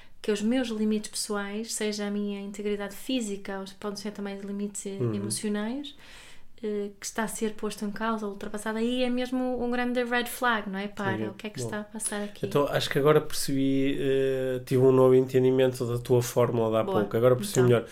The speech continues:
Speaker 2: Porque o que eu estava a pensar há pouco, quando tu me disseste dizer sim ao outro, eu, eh, vou ali rapidamente analisar se isto significa dizer não a mim.
Speaker 1: Uhum.
Speaker 2: E eu estava aqui a pensar assim, mas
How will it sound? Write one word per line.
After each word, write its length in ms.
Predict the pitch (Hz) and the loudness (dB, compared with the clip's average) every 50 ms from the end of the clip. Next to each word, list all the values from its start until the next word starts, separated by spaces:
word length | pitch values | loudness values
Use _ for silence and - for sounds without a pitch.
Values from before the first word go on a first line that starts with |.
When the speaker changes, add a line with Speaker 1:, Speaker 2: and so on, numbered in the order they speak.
| - - - - - - - | -14 -16 -18 -18 -18 -10 -6
Speaker 2:
Porque 200 | - 117 120 - | -4 -2 2 2
o 60 | 123 | 2
que 100 | 120 - | 4 4
eu 40 | 127 | 4
estava 280 | 123 - 131 117 113 117 | 4 6 6 6 6 6
a 40 | |
pensar 300 | 117 120 113 - - 117 117 | 4 2 0 2 2 2 2
há 40 | 113 | 4
pouco, 220 | - 135 135 131 - | 4 4 2 2 2
quando 160 | 120 117 123 | 0 0 0
tu 100 | 120 120 | 0 -2
me 60 | 110 113 | -2 -2
disseste 420 | - - - 117 107 104 - - | -2 0 2 2 2 0 -2 -4
dizer 280 | 117 107 110 117 107 110 | -4 -2 0 0 0 0
sim 280 | - - 120 120 120 | 0 0 2 4 4
ao 100 | 117 117 | 6 6
outro, 640 | 117 117 113 110 107 107 - - 95 98 - - - | 8 8 6 6 4 2 0 -2 -2 -4 -4 -6 -8
eu, 360 | 120 107 107 107 110 110 110 113 | -8 -6 -6 -4 -4 -4 -2 -2
eh, 300 | 117 117 - - 117 117 | -2 -2 -4 -4 -6 -4
vou 340 | 117 117 110 107 104 104 | -2 0 2 2 2 0
ali 320 | - - - 110 110 110 110 | -2 -4 -4 -4 -2 -2 -2
rapidamente 580 | - 110 107 104 - 110 110 110 110 107 107 | -2 -2 -2 0 2 2 2 4 2 2 2
analisar 480 | 104 107 110 107 107 104 107 107 104 98 | 0 2 2 2 2 2 2 2 0 0
se 160 | - - 117 | -2 -2 -2
isto 140 | 107 - - | -2 -2 -4
significa 480 | - 107 117 113 110 - - 107 104 104 | -6 -4 -2 -2 -2 -2 -4 -4 -2 -2
dizer 220 | 95 98 104 107 104 | -2 2 2 2 4
não 340 | 107 107 107 104 104 104 104 | 4 4 4 4 4 2 2
a 40 | 104 | 2
mim. 400 | 104 107 107 113 123 214 208 180 - | 2 0 0 0 0 0 -2 -4 -4
Speaker 1:
Uhum. 260 | 214 196 202 208 233 226 - | -6 -8 -6 -8 -8 -8 -6
Speaker 2:
E 80 | 127 117 | -2 -2
eu 80 | 113 | 0
estava 240 | 113 - 117 117 113 | 2 4 4 6 4
aqui 140 | 110 113 120 | 4 2 -2
a 20 | 110 | -2
pensar 220 | 117 107 104 107 101 | -2 0 0 0 -2
assim, 140 | - 107 | -2 -4
mas 380 | 101 113 110 104 104 - - | -8 -8 -8 -8 -8 -10 -14